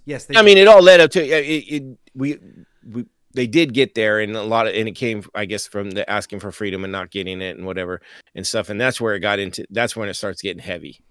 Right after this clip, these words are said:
Speaker 2: right? And then that's when they talk, start talking about, uh, you know, the hu-, I can't remember if they just said human or the biological history. And then they, they start talking about that, like, you know, "We noticed this is,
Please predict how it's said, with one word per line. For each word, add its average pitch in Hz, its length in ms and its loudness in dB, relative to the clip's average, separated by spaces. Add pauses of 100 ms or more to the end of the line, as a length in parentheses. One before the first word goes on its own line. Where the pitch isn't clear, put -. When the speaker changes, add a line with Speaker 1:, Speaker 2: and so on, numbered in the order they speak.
(500)
Speaker 2:
right? 98 300 -4
And 101 120 -10
then 98 120 -10
that's 107 220 -6
when 104 100 -10
they 98 100 -8
talk, 98 280 -8 (120)
start 95 240 -10
talking 95 240 -10
about, 90 280 -8 (540)
uh, 92 340 -10 (160)
you 104 140 -14
know, 90 140 -14
the 87 120 -14
hu-, - 400 -20 (580)
I 127 60 -20
can't 185 220 -6
remember 156 200 -4
if 127 80 -10
they 113 120 -6
just 110 200 -8
said 98 160 -6
human 101 520 -10 (640)
or 92 520 -8
the 90 80 -16
biological 98 1160 -4
history. 101 720 -10 (1300)
And 101 180 -10
then 92 140 -12
they, 92 220 -14
they 95 100 -12
start 98 240 -10
talking 95 260 -8
about 87 240 -10
that, 95 260 -6
like, 87 260 -12 (400)
you 98 120 -12
know, 87 280 -12
"We 104 200 -12
noticed 104 400 -8
this 113 180 -6
is, 92 220 -12